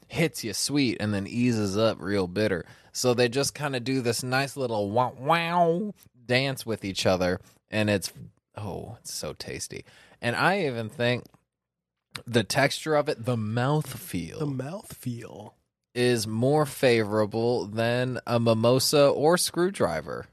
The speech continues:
Speaker 1: because the orange juice isn't as, like, nectary.
Speaker 2: Wow, it, it almost sounds like we ranked our, like, top, like, brunch cocktails behind the bar. Wow. Well, I mean, if you wanna find out about that, you gotta listen to that,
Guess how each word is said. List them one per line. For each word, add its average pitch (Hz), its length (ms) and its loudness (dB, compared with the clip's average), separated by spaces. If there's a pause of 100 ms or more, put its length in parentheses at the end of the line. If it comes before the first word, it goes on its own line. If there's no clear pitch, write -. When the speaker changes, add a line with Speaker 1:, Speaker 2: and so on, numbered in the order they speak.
(300)
Speaker 1:
because 139 440 0
the 147 100 6
orange 151 480 -2
juice 131 320 -4
isn't 120 340 0
as, 110 380 -2
like, 92 460 -2 (1600)
nectary. 95 840 -4 (120)
Speaker 2:
Wow, 127 220 -12
it, 165 200 -12
it 202 80 -4
almost 240 280 2
sounds 170 220 -4
like 143 180 -6
we 151 120 -2 (240)
ranked 156 320 -4
our, 139 260 -6
like, 120 360 -10
top, 131 380 -8 (220)
like, 120 340 -8
brunch 127 420 -8
cocktails 127 800 -8 (460)
behind 143 420 -2
the 131 100 -2
bar. 127 580 0 (420)
Wow. 110 520 -4
Well, 120 180 -4
I 123 100 -2
mean, 113 320 -6
if 113 100 -8
you 151 60 0
wanna 139 140 0
find 143 280 -2
out 131 140 -2
about 123 300 -8
that, 143 300 -6
you 135 60 -6
gotta 127 220 -4
listen 151 280 -4
to 143 120 -8
that, 123 240 -8